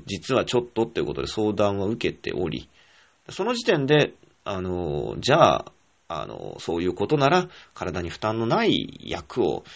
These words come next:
えー、作ろうっつって、そっからプロット書き直したりしておりましてですな。えー、それで一緒にやれるように頑張ってたんだけど、まあ、ちょっとドクターストップがかかったっていうことで、もうこれはどうしようもないですよ。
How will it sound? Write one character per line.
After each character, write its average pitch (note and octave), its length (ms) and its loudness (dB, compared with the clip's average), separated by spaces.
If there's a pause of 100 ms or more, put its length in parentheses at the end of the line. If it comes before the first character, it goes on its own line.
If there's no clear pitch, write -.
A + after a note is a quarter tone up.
(280)
え C#2+ 260 -4
ー、 - 40 -
作 - 240 -6
ろ G#2 140 2
う A#1 60 -2
っ - 40 -16
つ - 160 -12
っ - 60 -20
て、 C2 120 -8
そ - 120 -10
っ - 40 -14
か - 120 0
ら B2 80 0
プ - 80 -4
ロ A#2 60 2
ッ A#2 40 -4
ト - 120 -6
書 G#2+ 100 -6
き A#2 140 -6
直 A#2 180 0
し - 100 -8
た - 100 -8
り G1+ 320 -10
し - 140 -10
て - 380 -6
お - 60 -4
り - 140 -8
ま - 80 -12
し - 160 -8
て - 120 -12
で - 80 -14
す - 180 -14
な。 G#2+ 180 -2 (400)
え A2 280 2
ー、 - 20 2
そ A2+ 80 2
れ D3+ 60 2
で D3 340 8
一 C3 160 2
緒 - 20 2
に C3 80 2
や B2+ 80 6
れ B2 100 6
る C3+ 80 6
よ C3+ 100 8
う - 20 6
に F2+ 80 2
頑 F#2+ 240 2
張 G#2+ 80 2
っ F#2+ 60 0
て E2 100 -4
た A1 460 -4
ん C2 160 -6
だ D2 120 0
け - 160 -8
ど、 D2+ 320 -2
ま F3 380 6
あ、 B2+ 60 4
ち A#2+ 80 0
ょ - 20 2
っ - 20 -12
と G2 120 -4
ド F#2+ 120 0
ク - 80 -10
タ B2+ 100 4
ー - 20 4
ス B2+ 60 -6
ト - 100 0
ッ - 20 -10
プ - 80 -4
が D#2+ 100 0
か - 100 -14
か A#2+ 80 4
っ - 100 -6
た G2 80 2
っ F2+ 100 -4
て - 100 -10
い A#1+ 40 -6
う - 20 -12
こ - 80 -10
と - 100 -10
で、 - 80 -10
も G2+ 140 -4
う - 20 -6
こ F#2+ 100 -2
れ F#2+ 60 2
は E2 40 -2
ど F2+ 80 -2
う F#2+ 40 -4
し G#2+ 40 -6
よ A#2 60 -6
う - 20 -4
も A2 40 -4
な B2 120 2
い C#2 180 2
で - 100 -6
す - 180 -12
よ。 - 120 -12